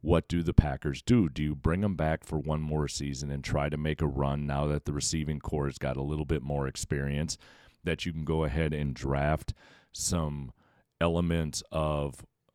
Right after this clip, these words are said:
the offensive line and things of that nature to plug some holes and see if you can't make a push? Or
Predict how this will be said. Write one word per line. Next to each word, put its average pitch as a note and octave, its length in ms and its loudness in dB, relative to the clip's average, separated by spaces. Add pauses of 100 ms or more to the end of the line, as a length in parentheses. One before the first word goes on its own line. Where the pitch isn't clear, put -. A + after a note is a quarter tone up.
(360)
the D2+ 180 -4
offensive C#2 560 -2
line D#2+ 580 0
and C2 180 -6
things D#2+ 260 -2
of C2 120 -8
that D2+ 220 -2
nature C#2+ 380 -4
to B1+ 80 -4
plug E2 340 2
some C#2 200 -6
holes D2 440 -2
and D#2 140 -4
see E2 240 0
if D#2+ 140 -4
you E2+ 80 0
can't E2+ 360 -2
make D#2+ 280 2
a D2+ 80 -2
push? - 500 2 (540)
Or E2 500 6